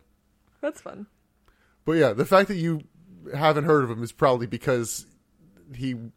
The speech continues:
Speaker 2: basically didn't do anything for about five years.
Speaker 1: Yeah, that sounds right.
Speaker 2: But Flair says that after night, Savage won't be in the picture at all.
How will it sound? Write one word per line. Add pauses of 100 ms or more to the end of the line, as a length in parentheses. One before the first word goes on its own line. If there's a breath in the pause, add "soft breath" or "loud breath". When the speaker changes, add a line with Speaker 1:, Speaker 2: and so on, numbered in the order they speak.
(420)
Speaker 2:
basically
didn't
do
anything
for
about
five
years. (120)
Speaker 1:
Yeah, (120)
that (200)
sounds
right. (540)
Speaker 2:
But
Flair
says
that
after
night,
Savage
won't
be
in
the
picture
at
all.